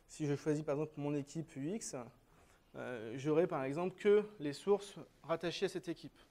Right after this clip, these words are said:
Ce qui permet effectivement d'affiner les résultats. Contrairement à un moteur de recherche multicritère,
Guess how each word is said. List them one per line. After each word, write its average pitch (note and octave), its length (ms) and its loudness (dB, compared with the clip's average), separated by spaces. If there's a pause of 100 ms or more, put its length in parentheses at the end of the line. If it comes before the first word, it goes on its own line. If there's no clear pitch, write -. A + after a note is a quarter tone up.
(460)
Ce - 120 -20
qui - 140 -12
permet D#3+ 240 2
effectivement E3+ 400 0
d'affiner F#3 500 2
les F3 80 6
résultats. D3+ 460 -6 (640)
Contrairement F3 480 2
à - 20 6
un D#3+ 60 4
moteur E3 240 2
de E3 60 6
recherche F3+ 360 -6 (120)
multicritère, E3 800 -4